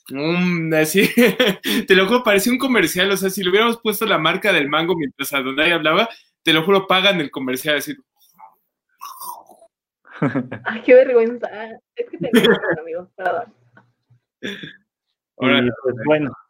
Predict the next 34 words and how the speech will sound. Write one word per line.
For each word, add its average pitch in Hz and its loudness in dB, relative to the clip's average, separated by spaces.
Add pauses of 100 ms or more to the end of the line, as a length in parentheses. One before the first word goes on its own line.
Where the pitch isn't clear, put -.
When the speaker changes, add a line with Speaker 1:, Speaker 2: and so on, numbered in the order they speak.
(160)
Speaker 3:
<laughs> 165 0
eh, 127 2
este 180 -2
cuate, 202 2
pues, 156 0
Speaker 2:
Pues, 240 6
¿dónde 294 4
Speaker 3:
como 262 2
Speaker 2:
podemos - 2
Speaker 3:
fue 214 8
Speaker 2:
ver 202 6
la 165 6
Speaker 3:
al 139 0
Speaker 2:
película? 466 -2 (1300)
Speaker 3:
Ah, 127 6
espérame, 127 2
ahorita 120 0
te 113 -2
digo. 104 -10
<laughs> 185 -2 (260)
Speaker 1:
Uh, 170 2
Speaker 2:
Oye, 175 8
Speaker 1:
te 175 2
Speaker 2:
oye, 165 2
Speaker 1:
cayó, 160 0
Andrea, 131 -2
Speaker 2:
oye. 220 8
Speaker 1:
te 196 -2
cayó, 127 -2
¿eh? 190 -12 (720)
Speaker 3:
Es 196 -4
que - -4
estaba - 0
Speaker 1:
Ya, 196 4